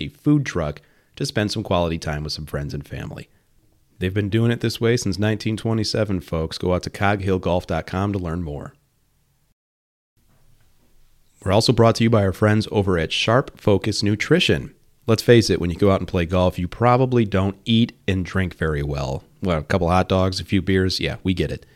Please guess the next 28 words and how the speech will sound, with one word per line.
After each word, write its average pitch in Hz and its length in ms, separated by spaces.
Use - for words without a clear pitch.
Sharp 113 340
Focus 104 360
Nutrition 90 560
replaces 82 480
all 95 280
of 92 140
that 90 380
with 90 240
a 82 100
systematic 104 720
way 78 340
to 90 120
not 95 160
only 98 240
stay 110 380
replenished 113 640
throughout 98 320
your 95 80
round, 78 360
but - 140
to 113 140
also 165 340
improve 127 380
your 110 120
game 117 360
in 104 240
doing 101 320
so. - 340